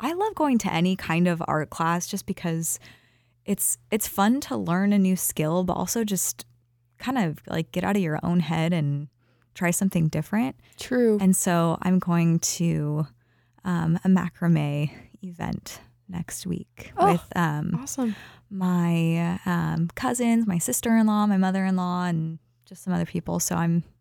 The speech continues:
Speaker 1: stoked.
Speaker 2: Yeah, that's awesome. Oh my gosh, that's a fun one. No one's ever said that before.
Speaker 1: <laughs>
Speaker 2: I feel like there's something about taking a break and doing something you know you don't have to be good at that is
Speaker 1: Yeah.
Speaker 2: very relaxing.
Speaker 1: Yeah,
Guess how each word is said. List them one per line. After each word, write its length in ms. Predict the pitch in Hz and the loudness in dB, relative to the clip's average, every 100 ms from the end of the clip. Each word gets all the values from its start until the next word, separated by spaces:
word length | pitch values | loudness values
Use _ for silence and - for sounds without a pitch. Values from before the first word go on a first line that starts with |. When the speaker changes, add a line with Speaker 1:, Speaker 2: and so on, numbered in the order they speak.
| _ | _
Speaker 1:
stoked. 540 | - - 311 - - - - _ _ - | -14 -6 -4 -4 -8 -20 -20 _ _ 2
Speaker 2:
Yeah, 160 | 403 | 6
that's 200 | 349 392 247 | 8 6 6
awesome. 560 | 269 - 214 185 208 _ - | 4 4 0 -2 -6 _ -2
Oh 80 | 285 | 2
my 120 | 359 | 4
gosh, 180 | 302 294 | 4 2
that's 180 | 254 302 | 0 -2
a 40 | |
fun 260 | - 247 247 | 0 2 2
one. 240 | 190 196 _ | 0 -2 _
No 140 | 226 247 | 2 4
one's 120 | 294 | 6
ever 120 | 269 | 4
said 220 | - 269 233 | 4 2 4
that 160 | 131 | 0
before. 360 | 202 185 180 202 - 254 | 0 2 4 2 -2 -6
Speaker 1:
<laughs> 260 | - _ - | -6 _ 4
Speaker 2:
I 100 | 262 | 4
feel 200 | - 285 | 6 4
like 140 | 330 | 4
there's 180 | 320 262 | 2 0
something 420 | - 208 214 240 226 | 2 2 4 4 6
about 480 | 190 190 202 - _ _ _ - | 6 8 6 4 _ _ _ 2
taking 260 | 226 240 | 2 6
a 60 | 254 | 4
break 260 | 208 208 214 | 4 2 4
and 160 | 208 | 4
doing 220 | 202 202 | 6 4
something 320 | 214 226 240 220 | 2 2 4 4
you 100 | 202 | 6
know 220 | 196 202 | 4 4
you 140 | 214 | 4
don't 240 | 190 196 208 | 2 2 2
have 140 | 196 | 2
to 80 | 196 | 2
be 100 | 185 | 2
good 220 | 185 170 | 4 6
at 240 | 214 285 - 214 | 8 6 4 4
that 220 | 196 - | 4 4
is 160 | 202 220 | 2 2
Speaker 1:
Yeah. 80 | 190 | 4
Speaker 2:
very 260 | 190 196 | 4 4
relaxing. 680 | 180 170 101 - - 170 202 - _ _ _ 202 | 2 4 2 2 -4 -4 -4 -8 _ _ _ -4
Speaker 1:
Yeah, 300 | 226 214 | 2 2